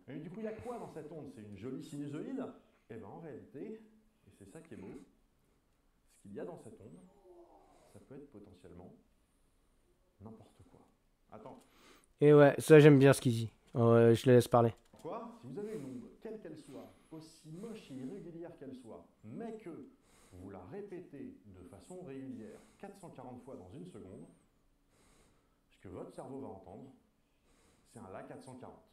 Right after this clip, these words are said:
Speaker 1: Quel que soit le contenu de l'onde. Ouais, j'avoue, là, je comprends pas. Est-ce que, est-ce qu'on peut, on peut, si je prends n'importe quel son, le bruit d'une bagnole, un chien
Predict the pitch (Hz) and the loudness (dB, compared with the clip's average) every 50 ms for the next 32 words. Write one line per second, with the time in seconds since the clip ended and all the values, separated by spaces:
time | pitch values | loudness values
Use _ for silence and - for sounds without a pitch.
0 | _ _ - - 254 254 254 254 240 - - 240 226 220 220 - 214 202 - - | _ _ -12 -8 -8 -8 -8 -10 -12 -12 -10 -10 -10 -8 -10 -10 -12 -12 -12 -12
1 | 208 170 156 151 135 - - - 123 127 127 147 143 147 190 196 170 147 127 117 | -12 -10 -10 -10 -12 -12 -12 -12 -12 -12 -10 -10 -10 -10 -10 -10 -10 -10 -10 -12
2 | 131 131 127 135 135 - 147 135 - 147 135 131 131 135 135 131 - 127 - 147 | -14 -14 -14 -14 -16 -14 -14 -14 -12 -12 -12 -12 -12 -14 -16 -16 -16 -14 -14 -14
3 | 151 139 135 135 151 151 147 156 156 156 - 175 180 185 - 240 240 214 208 208 | -12 -14 -14 -14 -14 -14 -14 -12 -12 -10 -10 -10 -12 -12 -12 -12 -12 -12 -12 -12
4 | - 226 - - 185 160 - 170 143 135 135 - - 131 120 120 113 - - _ | -12 -14 -14 -12 -14 -14 -14 -12 -14 -14 -14 -16 -18 -18 -18 -18 -18 -20 -20 _
5 | - 101 104 107 - - 208 170 135 127 113 104 151 156 151 147 139 135 120 110 | -20 -18 -16 -16 -14 -14 -14 -14 -14 -14 -12 -12 -10 -10 -10 -10 -12 -12 -12 -12
6 | 107 - - - - 196 | -14 -16 -18 -18 -16 -16